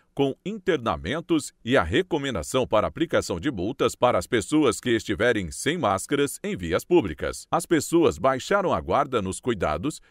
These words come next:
e isto é preocupante. "Ontem, estávamos com doze casos internados", comentou por telefone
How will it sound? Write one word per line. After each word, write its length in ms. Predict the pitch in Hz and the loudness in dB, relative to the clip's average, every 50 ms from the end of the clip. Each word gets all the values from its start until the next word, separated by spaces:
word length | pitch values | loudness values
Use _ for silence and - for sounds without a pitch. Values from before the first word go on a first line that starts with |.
| _ _ - | _ _ -4
e 200 | 147 135 131 165 | -2 0 0 -2
isto 340 | 190 - - 196 180 - - _ _ - | -2 -4 -6 -6 -6 -6 -6 _ _ 0
é 140 | 139 117 | 0 0
preocupante. 920 | - _ - 175 220 202 - 170 - - 95 80 69 - - - 67 64 - _ _ _ _ _ | 0 _ -2 -2 -2 -2 -4 -6 -4 -4 -4 -6 -4 -8 -10 -12 -12 -14 -16 _ _ _ _ _
"Ontem, 400 | 107 120 160 190 - - 87 71 - _ _ _ | 0 0 0 0 -2 -4 -6 -6 -8 _ _ _
estávamos 640 | - 113 113 - - 131 139 147 131 107 104 92 - | -4 -4 -4 0 2 2 2 2 2 -2 -4 -6 -6
com 160 | - 123 104 | -6 -6 -8
doze 360 | 82 73 131 185 208 147 131 - | -4 -2 -2 -2 -2 -2 -6 -6
casos 440 | - 104 92 82 80 92 90 85 | -2 -2 -2 -2 -2 -4 -4 -4
internados", 760 | 101 92 - 135 135 120 113 104 82 69 64 65 - - - _ _ _ _ | -6 -2 0 0 0 2 2 0 0 0 -4 -8 -14 -14 -18 _ _ _ _
comentou 540 | - 175 196 180 160 117 90 - 127 135 - | -4 -2 -2 0 -2 -4 0 2 2 2 4
por 180 | - 104 98 - | 2 0 -4 0
telefone 580 | - 120 127 160 - - 113 110 123 147 165 | 0 0 0 0 -2 0 0 0 2 0 -2